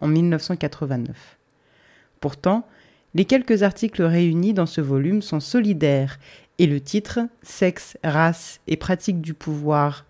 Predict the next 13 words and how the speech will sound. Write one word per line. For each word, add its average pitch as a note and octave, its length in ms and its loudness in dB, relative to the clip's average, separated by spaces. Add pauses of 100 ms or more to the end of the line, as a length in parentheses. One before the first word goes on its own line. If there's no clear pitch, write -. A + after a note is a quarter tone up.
(160)
l'idée F3 260 4
de E3+ 120 0
nature, F3 640 -2 (480)
donne A3+ 260 8
déjà G#3+ 480 4
une F3+ 180 4
idée G3 240 4
de F3+ 120 0
ce D#3+ 160 -4
qui - 180 -2
fait G#3 280 2
leur D#3+ 160 6
unité. D#3+ 500 2